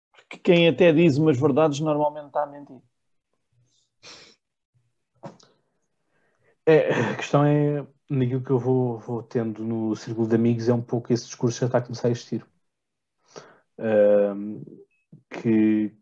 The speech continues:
Speaker 2: mas é, mas é um discurso na base de que ainda bem que apareceu Zemmour para fazer o contraponto com Macron.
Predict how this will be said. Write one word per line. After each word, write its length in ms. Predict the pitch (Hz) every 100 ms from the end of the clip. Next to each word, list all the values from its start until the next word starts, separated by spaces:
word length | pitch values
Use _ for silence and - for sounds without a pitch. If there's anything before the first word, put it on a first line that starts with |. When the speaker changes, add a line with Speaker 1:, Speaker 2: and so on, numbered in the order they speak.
| _ _ - 113
Speaker 2:
mas 260 | 110 104 117
é, 120 | 127
mas 220 | 110 107
é 60 | 113
um 120 | 113
discurso 520 | 113 - 135 123 -
na 80 | 120
base 360 | 117 123 113 110
de 120 | 123
que 340 | - 117 110 -
ainda 280 | 113 113 117
bem 160 | 120
que 100 | 120
apareceu 520 | - 110 - - 110 - _ _ _ _ _ _ _ -
Zemmour 440 | 104 113 117 117
para 120 | - 123
fazer 160 | 117
o 60 | 117
contraponto 540 | - 113 117 - 113
com 140 | - 113
Macron. 460 | 120 120 113 110